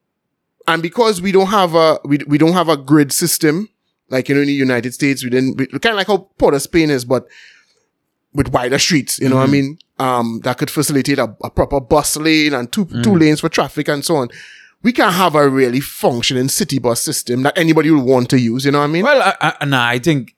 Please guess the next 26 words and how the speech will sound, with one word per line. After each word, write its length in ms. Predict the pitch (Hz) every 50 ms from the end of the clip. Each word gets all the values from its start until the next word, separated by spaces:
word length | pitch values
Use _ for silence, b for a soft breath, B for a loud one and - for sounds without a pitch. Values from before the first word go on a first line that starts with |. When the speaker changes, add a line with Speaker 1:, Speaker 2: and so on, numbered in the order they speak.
| _
Speaker 2:
I 140 | - 120 120
think 180 | 113 135 147 139
you 100 | 135 107
could 120 | - 127
do 100 | 123 147 165
that, 160 | 135 107 104
but 160 | 98 101 90
what 80 | 104 113
you 100 | 117 120
have 140 | 123 120 110
to 40 | 110
do 100 | 113 113
is, 200 | 110 107 98 - -
is 160 | 113 107 107
limit 280 | 117 120 117 107 104 104
the 120 | 120 127
amount 260 | 123 117 110 110 104 117
of 100 | 117 -
cars 220 | 127 107 107 101
that 60 | 110
are 40 | 113
coming 240 | - 139 113 101 95
into 160 | 95 101 117 113
Port 180 | 120 107 85
of 120 | 95 92 -
Spain. 260 | - 139 147 117 87